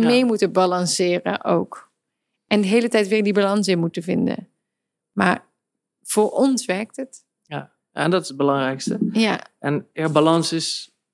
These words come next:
Speaker 1: is natuurlijk iets waar iedereen mee bezig is. Maar ja, als je ook nog met je partner onderneemt, dan, eh, kan ik me voorstellen dat iedere dag die je samen, of ieder uur die je samen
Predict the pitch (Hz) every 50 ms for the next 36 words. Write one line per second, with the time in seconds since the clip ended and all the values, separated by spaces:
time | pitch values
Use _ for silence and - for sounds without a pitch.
0 | _ _ _ - - 156 - 156 151 156 147 143 147 - - 143 120 143 156 156
1 | 151 156 165 160 147 147 143 147 143 139 135 143 185 220 - - 147 139 131 123
2 | - 156 156 - - - - - - 135 135 - - - 160 165 156 147 139 139
3 | 143 139 - 151 139 - 160 151 147 139 139 139 135 131 98 139 143 143 139 151
4 | 165 156 143 165 190 - _ _ _ _ _ _ _ _ _ _ _ _ _ _
5 | _ _ _ _ 143 139 139 139 135 127 - 139 135 135 135 139 135 131 - 156
6 | 151 139 135 139 160 165 156 - 151 143 143 143 147 147 143 147 - 151 156 151
7 | 147 151 147 147 156 160 143 147 151 156 147 139 - 160 131 139 139 143 143 143
8 | 143 - 139 - - 185 170 139 185 202 196 165 165 160 156 151 143 - 165 151
9 | 147 147 147 147 139